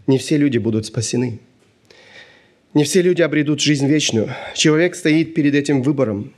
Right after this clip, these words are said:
и Бог предлагает ему этот дар. Спасение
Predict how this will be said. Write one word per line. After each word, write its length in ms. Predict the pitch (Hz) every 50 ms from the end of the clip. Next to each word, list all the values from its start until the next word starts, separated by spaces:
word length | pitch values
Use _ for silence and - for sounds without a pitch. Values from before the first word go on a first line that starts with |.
| _
и 60 | - 123
Бог 360 | 110 147 156 151 - - -
предлагает 760 | - 147 135 131 135 135 127 117 147 147 143 139 131 - 131
ему 340 | 120 123 127 127 120 - - -
этот 300 | 123 - 127 120 110 107
дар. 260 | 131 117 113 - - _ _ _
Спасение 760 | - - - - 131 - - 151 151 156 156 151 139 131